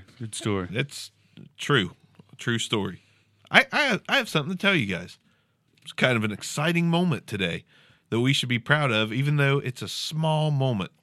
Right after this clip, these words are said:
Speaker 2: Just one of those small podcast, uh, victory moments. There was a three fellas. They didn't look like us, but, you know, they were all recording a Facebook Live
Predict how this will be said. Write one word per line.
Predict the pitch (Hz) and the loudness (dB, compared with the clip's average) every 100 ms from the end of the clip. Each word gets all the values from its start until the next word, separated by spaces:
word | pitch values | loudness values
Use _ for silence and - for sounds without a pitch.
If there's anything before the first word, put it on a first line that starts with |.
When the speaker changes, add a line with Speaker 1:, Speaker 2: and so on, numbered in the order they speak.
| _ | _
Speaker 2:
Just | - 233 | -8 -2
one | 220 | 0
of | 190 | 2
those | 175 | 2
small | - 151 143 147 | 0 0 2 2
podcast, | 143 143 135 123 120 113 104 - | -2 -4 -4 0 2 2 -2 -8
uh, | 95 92 92 - 139 - _ | -4 -2 -4 -8 -20 -20 _
victory | 117 143 - 110 | 0 0 0 0
moments. | 101 101 101 98 - _ _ _ _ _ | 2 0 0 -4 -10 _ _ _ _ _
There | - 185 | 2 4
was | 156 123 | 4 2
a | 113 104 80 - _ _ _ _ - - _ | 2 0 -4 -10 _ _ _ _ -20 -20 _
three | 123 127 165 | -2 0 0
fellas. | - 107 101 147 - - _ _ _ _ - | 4 4 4 -2 -6 -18 _ _ _ _ -6
They | 107 | -2
didn't | 139 123 104 | 0 0 2
look | 113 - | 0 -2
like | 90 87 | -8 -4
us, | 127 - - _ _ _ _ - | -4 -6 -16 _ _ _ _ -2
but, | 107 104 _ | -2 -2 _
you | 170 | -2
know, | 120 | 0
they | 139 117 | 0 0
were | 107 | -2
all | 80 120 120 117 | 0 2 2 0
recording | 104 104 - 120 117 104 | -2 -6 -2 0 0 -2
a | 90 - - | -6 -10 -2
Facebook | 147 143 - 156 147 | -2 -2 -4 -4 -2
Live | 95 110 113 113 110 | 0 2 2 0 -4